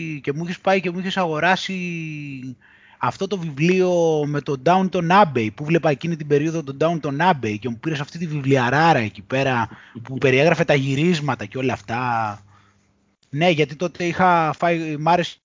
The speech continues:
Speaker 1: πο-, έβλεπα πολύ εκείνη τη σειρά, έτσι, είχα φάει κόλλημα.
Speaker 2: Μμμ.
Speaker 1: Τώρα έχει τελειώσει βέβαια, δυστυχώς.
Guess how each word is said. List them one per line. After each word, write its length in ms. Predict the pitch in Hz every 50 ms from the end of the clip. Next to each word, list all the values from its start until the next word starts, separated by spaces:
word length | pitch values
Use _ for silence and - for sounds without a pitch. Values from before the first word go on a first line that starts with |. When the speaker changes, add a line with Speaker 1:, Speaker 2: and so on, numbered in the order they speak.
| - 156
Speaker 1:
πο-, 160 | 131 151 156 156
έβλεπα 460 | 139 139 139 156 147 170 170 139 160
πολύ 260 | - 151 151 160 180 190
εκείνη 260 | 160 - - 120 117
τη 100 | - 110
σειρά, 360 | - - 117 110 113 113 117 117
έτσι, 160 | 117 - -
είχα 100 | - 135
φάει 160 | - 147 135
κόλλημα. 640 | - 139 156 160 147 113 92 90 92 98 110 123 - - _ _ _ _ _ _
Speaker 2:
Μμμ. 240 | - 113 110 104 104 101 - - _ _
Speaker 1:
Τώρα 160 | - 156 156 156
έχει 100 | 147 -
τελειώσει 520 | - 147 135 135 147 156 156 147 - 117
βέβαια, 300 | 101 110 107 104 95 87
δυστυχώς. 840 | 71 - - - - - - - - 92 - 143 - - - -